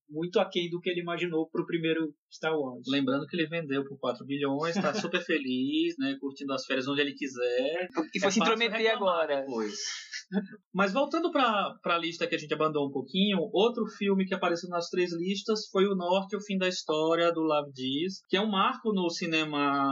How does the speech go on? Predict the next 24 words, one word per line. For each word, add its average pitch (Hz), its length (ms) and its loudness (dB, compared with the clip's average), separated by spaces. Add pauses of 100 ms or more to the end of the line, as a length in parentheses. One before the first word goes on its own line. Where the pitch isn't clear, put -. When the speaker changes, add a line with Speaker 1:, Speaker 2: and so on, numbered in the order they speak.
(580)
Speaker 2:
comercial 147 1000 2
no 143 140 -2
Brasil, 143 560 2
porque, 143 880 2 (320)
no 143 80 -2
circuito, 175 540 2
na 123 100 -2
verdade, 147 380 2 (400)
porque 156 840 2
é 165 100 2
um 180 120 0
filme 170 180 -6
de 147 140 -6
quatro 185 400 0
horas 143 260 0
e 156 80 -10
dez 151 500 2
que 170 120 -4
estreia, 147 480 2
é 151 40 2
um 147 60 -2
filme 143 220 -2
filipino. 196 1000 2 (140)
Então, 165 400 0